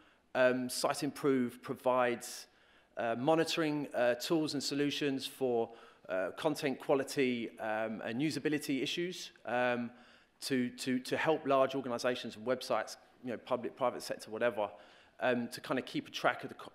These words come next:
content quality of their, uh, their website and their brand. And part of that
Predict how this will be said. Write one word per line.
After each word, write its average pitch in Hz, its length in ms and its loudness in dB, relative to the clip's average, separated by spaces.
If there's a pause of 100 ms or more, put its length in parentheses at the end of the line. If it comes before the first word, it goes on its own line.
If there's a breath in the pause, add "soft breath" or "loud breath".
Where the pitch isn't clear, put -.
content 120 520 -2
quality 107 440 -4
of 98 180 -6
their, 98 340 -4
uh, 90 140 -4 (460 loud breath)
their 104 120 2
website 104 420 0
and 104 80 -6
their 95 80 -6
brand. 98 440 -4 (840)
And 117 160 -4
part 160 300 4
of 127 160 -4
that 113 320 2